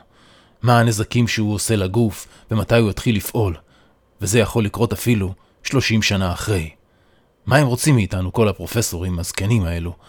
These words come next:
לפי הסטטיסטיקות, כל תושבי העולם חטפו את הנגיף מתישהו, בדיוק כמו שכל אחד מאיתנו חטף מתישהו שפעת או הרעלת קיבה. אז מה בדיוק אנחנו יכולים לעשות עכשיו עם המידע הזה?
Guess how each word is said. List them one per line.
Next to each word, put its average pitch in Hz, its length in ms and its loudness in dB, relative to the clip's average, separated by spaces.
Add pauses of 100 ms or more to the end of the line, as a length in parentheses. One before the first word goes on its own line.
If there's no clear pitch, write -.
(640)
לפי 127 220 0
הסטטיסטיקות, 98 760 -4
כל 139 180 4
תושבי 110 360 0
העולם 104 320 2
חטפו - 360 -4
את 110 100 -2
הנגיף 98 400 -2
מתישהו, 87 680 0
בדיוק 113 460 0
כמו 104 320 2
שכל 104 320 0
אחד 98 280 -2
מאיתנו 92 400 -2
חטף - 400 -2
מתישהו 104 520 -2
שפעת 98 580 0 (280)
או 101 300 2
הרעלת 95 320 2
קיבה. 95 320 0 (760)
אז - 140 -2
מה 135 80 6
בדיוק 127 320 2
אנחנו 120 280 2
יכולים 117 340 2
לעשות 107 320 0
עכשיו - 300 -4
עם 92 160 -4
המידע 92 580 0
הזה? 87 220 -4